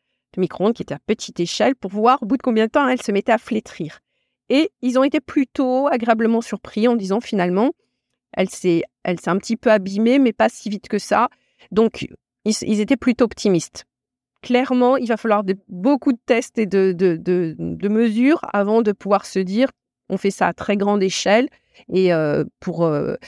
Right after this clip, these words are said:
par exemple, on, on parle de, des, des avions, on peut imaginer si le faisceau, il est plutôt canalisé, on pourrait les faire contourner le faisceau, mais les au-, euh,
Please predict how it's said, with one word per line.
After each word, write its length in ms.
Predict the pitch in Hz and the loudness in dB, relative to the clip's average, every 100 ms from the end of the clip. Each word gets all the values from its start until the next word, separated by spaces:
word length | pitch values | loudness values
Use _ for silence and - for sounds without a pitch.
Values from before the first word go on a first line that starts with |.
| - - | -18 -10
par 120 | 135 | -6
exemple, 200 | 143 - - | -6 -8 -8
on, 180 | 170 147 | -6 -6
on 140 | - 190 | -4 0
parle 220 | - 190 | 2 2
de, 140 | 160 | 0
des, 240 | 151 160 160 | 0 2 2
des 180 | 170 175 | 2 2
avions, 300 | 180 185 214 | 2 2 0
on 80 | |
peut 120 | 190 170 | 0 -2
imaginer 800 | - 220 214 202 190 208 220 | 0 2 2 2 0 0 0
si 180 | 226 - | 0 -2
le 120 | 190 | -4
faisceau, 400 | 175 190 - 196 | -2 -2 0 -2
il 80 | 208 | 0
est 100 | 170 | -4
plutôt 500 | - 202 - 208 175 | -6 -4 -2 0 0
canalisé, 800 | 156 165 175 180 185 185 185 214 - _ _ _ | 0 0 2 2 0 -2 0 0 0 _ _ _
on 140 | 165 | -4
pourrait 240 | 175 185 190 | -2 2 4
les 80 | 180 | 2
faire 240 | - - | 0 -4
contourner 460 | - 190 - 180 170 | -2 -4 0 2 2
le 40 | |
faisceau, 440 | - 202 - 269 285 | 0 -4 0 2 4
mais 240 | 202 156 | 2 0
les 320 | 151 175 175 | -2 0 0
au-, 60 | 185 | 0
euh, 120 | 185 | -2